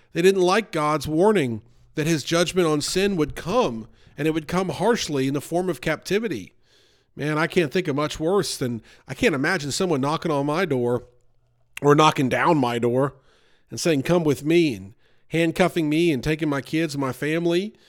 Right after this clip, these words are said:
and saying, "We now own your property. We own your house. Everything in your house is ours. Uh, w-, you will now be serving under us, and we're gonna take you off, let's say, to this far-flung country,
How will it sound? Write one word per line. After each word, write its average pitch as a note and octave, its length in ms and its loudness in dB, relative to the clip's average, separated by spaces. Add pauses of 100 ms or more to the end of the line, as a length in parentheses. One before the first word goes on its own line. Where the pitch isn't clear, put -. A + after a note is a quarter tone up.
(280)
and D3 320 -2
saying, D3 340 0
"We G3 160 2
now D#3+ 300 2
own C#3+ 240 2
your C3 120 0
property. C3 520 -2
We F3+ 240 -2
own C#3+ 260 -2
your C3 180 -2
house. C3 380 -4
Everything E3 380 -2
in C#3+ 180 -4
your C#3 140 -2
house C3 320 -4
is G#2+ 120 -8
ours. C#3 560 0 (380)
Uh, C3 240 0
w-, C3 240 -4
you E3+ 160 2
will E3+ 160 6
now D3 240 2
be C#3 380 0
serving D3 420 0
under C3 340 -2
us, D#3 320 -2
and B2+ 80 -4
we're G3+ 120 0
gonna F#3 120 2
take D#3 280 -6
you C3+ 80 -4
off, C#3+ 340 -2 (300)
let's C#3+ 240 -4
say, D3+ 320 0
to D3 100 -8
this C3+ 160 -6
far-flung C#3 560 -2
country, E3+ 500 0